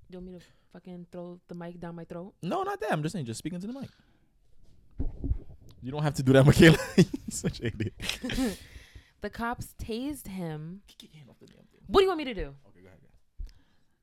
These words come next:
Speaker 1: The cops <laughs> tased him, and his body reacted. His body jerked naturally, and then they shot him.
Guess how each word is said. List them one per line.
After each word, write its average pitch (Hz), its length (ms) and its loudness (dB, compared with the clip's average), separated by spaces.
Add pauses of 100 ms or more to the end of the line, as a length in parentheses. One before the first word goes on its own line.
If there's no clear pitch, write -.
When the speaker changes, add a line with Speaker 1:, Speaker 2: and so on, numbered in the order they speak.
(640)
Speaker 1:
The 202 120 -10
cops 247 360 -8
<laughs> - 160 -10
tased 285 440 -4
him, 190 520 -10 (1800)
and 196 160 -6
his 196 160 -8
body 190 520 -6
reacted. 170 600 -8
His 170 100 -10
body 170 320 -6
jerked 151 460 -12
naturally, 156 640 -12
and 160 100 -12
then 160 140 -10
they 156 100 -10
shot - 380 -12
him. 160 340 -20